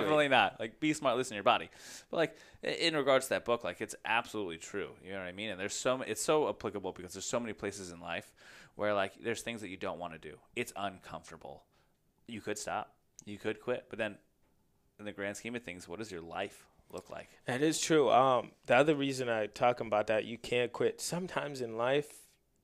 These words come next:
Speaker 2: I think you get situations where you can't quit. And if your mind is used to quitting, you're just miserable in that situation. Like, if you, not saying this is a more certain, but if you lose a loved one, that's a tough situation. And,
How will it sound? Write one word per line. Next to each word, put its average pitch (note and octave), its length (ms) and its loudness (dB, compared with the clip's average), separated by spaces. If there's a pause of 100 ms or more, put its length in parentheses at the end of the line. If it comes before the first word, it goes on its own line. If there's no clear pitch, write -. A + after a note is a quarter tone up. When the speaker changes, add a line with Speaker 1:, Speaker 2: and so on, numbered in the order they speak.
(180)
Speaker 2:
I - 60 -4
think F3 340 -2
you F3 80 -4
get C3 200 6
situations B2+ 600 -4
where G#2 100 0
you G2+ 120 -8
can't A#2+ 400 -6
quit. - 360 -6 (440)
And A#2+ 100 -4
if - 140 -6
your B2 100 2
mind C3+ 480 6
is - 280 -8 (240)
used B2 340 -4
to - 80 -8
quitting, B2+ 540 4
you're G2+ 80 -10
just E3+ 280 -2
miserable A#2 680 -2
in G2+ 160 -4
that A2+ 200 -6
situation. F2+ 760 -6
Like, G2+ 340 -2
if A2 280 -4
you, A2 280 -2 (560)
not B2+ 200 6
saying C3 240 0
this A#2+ 200 -4
is A2 100 -8
a A2 60 -6
more A2 200 -4
certain, A2+ 520 -2
but A#2 140 -2
if A#2+ 200 -4
you B2 80 -2
lose C3 280 0
a B2 40 0
loved A2 340 4
one, - 220 -8 (140)
that's C#3 280 2
a D#4+ 60 2
tough - 480 4
situation. G2 720 -4
And, G2 280 -10